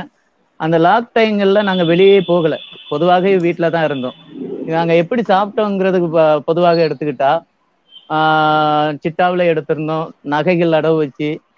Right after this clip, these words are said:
ஆனா என்னன்னா, பொருளை மட்டும்தான் அடவு வைக்கல. ஏன்னா இந்த ஆட்டுத்தோலுடைய படங்களை யாரும் வாங்க மாட்டாங்க,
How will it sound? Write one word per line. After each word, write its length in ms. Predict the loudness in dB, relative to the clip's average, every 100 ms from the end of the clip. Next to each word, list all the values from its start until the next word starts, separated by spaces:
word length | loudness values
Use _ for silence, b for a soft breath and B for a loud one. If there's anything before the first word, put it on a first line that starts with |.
| b b b b -8
ஆனா 220 | -4 -2
என்னன்னா, 640 | -2 -2 -4 -2 -2 -2 -2
பொருளை 320 | -2 0 0
மட்டும்தான் 340 | -2 -4 -2 0
அடவு 180 | 2
வைக்கல. 320 | 0 -2 -6 -12 _ _
ஏன்னா 240 | -8 -4 -2
இந்த 220 | 2 2
ஆட்டுத்தோலுடைய 840 | 2 0 -4 -2 0 0 0 0
படங்களை 420 | 0 -2 -2 -4 -2
யாரும் 220 | -2 -4
வாங்க 200 | -8 -8
மாட்டாங்க, 480 | -8 -8 -10 -12